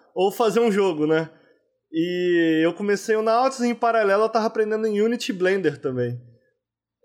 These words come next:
É, e pode ser um bagulho meio solitário, assim, do tipo, eu comecei a pegar muito tutorial na internet, e tu vai de tutorial a tutorial, e, e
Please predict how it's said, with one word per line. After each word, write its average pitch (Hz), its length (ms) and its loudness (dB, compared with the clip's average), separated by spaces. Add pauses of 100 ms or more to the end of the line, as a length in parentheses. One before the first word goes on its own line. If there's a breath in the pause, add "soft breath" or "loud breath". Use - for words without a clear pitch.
(100)
É, 143 1000 4
e 202 460 -2
pode 226 500 0
ser 220 240 -2
um 220 100 0
bagulho 214 360 0
meio 220 200 2
solitário, 196 720 0
assim, 135 340 -4
do 127 120 -6
tipo, 143 360 -2
eu 147 120 2
comecei 170 420 0
a 190 60 0
pegar 180 400 2
muito 208 720 -2
tutorial 180 500 2
na 180 80 -2
internet, 175 640 0 (320 soft breath)
e - 80 -8
tu 202 140 -6
vai 190 160 2
de 185 100 -8
tutorial 185 440 2
a 190 40 0
tutorial, 180 600 0 (420 loud breath)
e, 208 640 0
e 208 40 -2